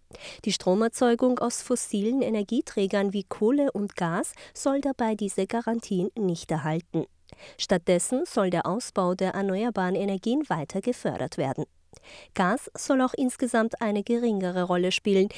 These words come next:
Derzeit wird der Strompreis nach dem letzten Kraftwerk berechnet, das jeweils für den aktuellen Bedarf benötigt wird. Das sind häufig teure Gaskraftwerke. Die Entwürfe können noch überarbeitet werden. Die Pläne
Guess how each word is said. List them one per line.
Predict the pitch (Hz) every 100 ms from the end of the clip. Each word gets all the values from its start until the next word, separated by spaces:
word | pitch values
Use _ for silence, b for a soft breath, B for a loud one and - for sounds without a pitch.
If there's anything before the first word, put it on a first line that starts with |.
| B B
Derzeit | 208 190 - 285 370 -
wird | 285 254
der | 202
Strompreis | - - 262 - 190 185 -
nach | 175 175
dem | 214 196
letzten | 196 - 220
Kraftwerk | - 277 - - 196 180
berechnet, | - 190 190 - 214 185 - B B
das | 262 -
jeweils | 226 247 240 254
für | - 233
den | 240 -
aktuellen | 208 - 208 190 240
Bedarf | 311 - 185 170
benötigt | - 175 170 - 170 -
wird. | 175 160 - B B
Das | 214
sind | - 190 190
häufig | 190 - 190 - -
teure | - 190 170 175
Gaskraftwerke. | - 214 165 - 127 - 175 147 - 156 - _ _ _ - B B B -
Die |
Entwürfe | 247 262 262 233 - 240 285
können | 262 240
noch | 220 202
überarbeitet | 226 247 277 175 135 120 - -
werden. | 180 165 170 165 _ - -
Die | 170
Pläne | 180 190 247